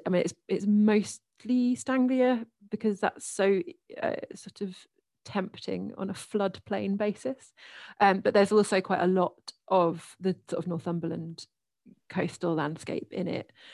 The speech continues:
Um, and, and of the sort of historical events that are mentioned, some of them are in East Anglia. There's also, um, there's very brief mention of a fishing disaster, which is based on, um,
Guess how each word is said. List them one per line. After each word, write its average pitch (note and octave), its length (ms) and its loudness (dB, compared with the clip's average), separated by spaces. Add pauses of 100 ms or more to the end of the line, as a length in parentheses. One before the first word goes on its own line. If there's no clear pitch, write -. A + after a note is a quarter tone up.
(200)
Um, F#3+ 300 4
and, F#3+ 340 2
and F#3+ 280 2
of G3 320 2
the F3 480 2 (180)
sort - 200 -6
of E3+ 80 -6
historical F3 840 -4 (1700)
events F3+ 400 0
that - 120 0
are F#3 40 0
mentioned, E3+ 640 -4 (140)
some - 360 -2
of E3+ 160 -4
them E3 380 -4 (1000)
are E3 340 2 (400)
in F3+ 100 -2
East E3 160 -4
Anglia. D#3 380 -4
There's E3 240 -8
also, D#3+ 560 -4 (760)
um, D#3 340 -2 (120)
there's - 200 -8 (360)
very D#3 160 4
brief E3 180 -2
mention E3 280 -10
of E3+ 60 -12
a E3+ 60 -6
fishing F3 260 -8
disaster, - 400 -8
which - 200 -12
is - 80 -14
based - 300 -8
on, D#3 240 -8 (500)
um, D#3 320 -2